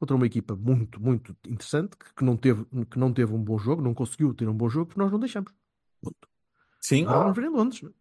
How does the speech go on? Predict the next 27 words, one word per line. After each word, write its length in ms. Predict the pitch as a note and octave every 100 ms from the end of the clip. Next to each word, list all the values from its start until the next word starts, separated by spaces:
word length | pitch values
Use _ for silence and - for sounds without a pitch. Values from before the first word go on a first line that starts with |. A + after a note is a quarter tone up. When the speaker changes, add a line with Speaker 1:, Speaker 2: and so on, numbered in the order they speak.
| _
Speaker 1:
Pá, 120 | - G#2
Londres 320 | B2 C#3+ D#3+
é 80 | F3
diferente. 360 | F#3+ F3+ E3+ E3
Nós 180 | A#2 -
temos 220 | A#2+ A2+
sempre 160 | B2 A#2+
aquela, 480 | - B2 B2+ B2 B2
aquela 360 | B2 A#2+ A#2+ - _ -
puta 180 | C3+ B2
daquela 340 | A#2 B2+ A#2+ B2
mania 540 | A#2 B2 A#2+ B2+ A#2+
de, 240 | A2 A#2+ A2+ - - - -
"Ai, 180 | D3
os 140 | B2 A2+
ingleses", 520 | B2 A#2 C3 B2 G#2
e 100 | A2
eu 100 | B2
sou 240 | - A#2
um 60 | A#2
de, 100 | A#2
dos 180 | B2+ B2+
subscritores 480 | B2+ - B2 A#2 G#2+
disso, 220 | D3 - _ -
como 140 | A2
vocês 160 | - G#2+
sabem. 200 | G2